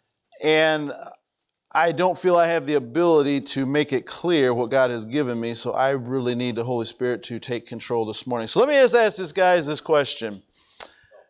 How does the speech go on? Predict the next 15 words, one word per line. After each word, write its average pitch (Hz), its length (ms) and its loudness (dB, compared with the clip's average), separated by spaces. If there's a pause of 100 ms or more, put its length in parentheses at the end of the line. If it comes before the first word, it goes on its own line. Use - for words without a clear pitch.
(1500)
Is 180 220 4
worship 285 600 2
important? 151 680 0 (2000)
I, 190 380 4
I - 20 0
mean, 196 160 0
how 240 400 2
important 180 400 0
is 165 220 0
worship? 104 520 -4 (1800)
Guys, 156 400 0
worship 180 520 0
is, 139 360 -2 (180)
it 196 420 2
is, 151 640 0